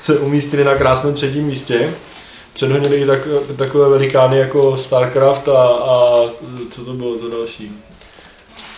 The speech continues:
No prostě předhonili Mafie, Mafie dvojka byla třetí nejstahovanější hrou, eh, na torrentech roku. Stáhlo si ji tři a půl milionu lidí, přičemž třeba Call of Duty Black Ops si stáhlo jenom čtyři celý dva, myslím. A Battlefield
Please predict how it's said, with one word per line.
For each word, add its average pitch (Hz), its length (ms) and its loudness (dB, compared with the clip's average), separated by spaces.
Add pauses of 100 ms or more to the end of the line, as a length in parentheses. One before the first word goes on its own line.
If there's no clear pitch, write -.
(200)
No 123 60 -8
prostě 131 240 0
předhonili 151 460 2 (120)
Mafie, 147 480 4
Mafie 135 280 0
dvojka 127 260 -2
byla 139 200 2
třetí 139 400 -2
nejstahovanější 135 760 -4
hrou, 131 480 -4 (200)
eh, 120 40 -10
na 120 80 -4
torrentech 127 460 -4
roku. 117 360 -4 (240)
Stáhlo 127 340 2
si 147 120 -2
ji 147 60 0
tři 143 160 2
a 139 40 4
půl 143 200 -2
milionu 147 300 4
lidí, 135 480 -2 (340)
přičemž 131 300 -6
třeba 143 200 2
Call 143 180 2
of 139 100 0
Duty 143 200 -6
Black 131 240 -2
Ops 135 140 -4
si 135 80 -10
stáhlo 135 320 -4
jenom 143 160 -4
čtyři 131 320 -10
celý 143 240 -8
dva, 120 240 -4
myslím. 120 540 -10 (680)
A 113 240 -4 (840)
Battlefield 131 580 -4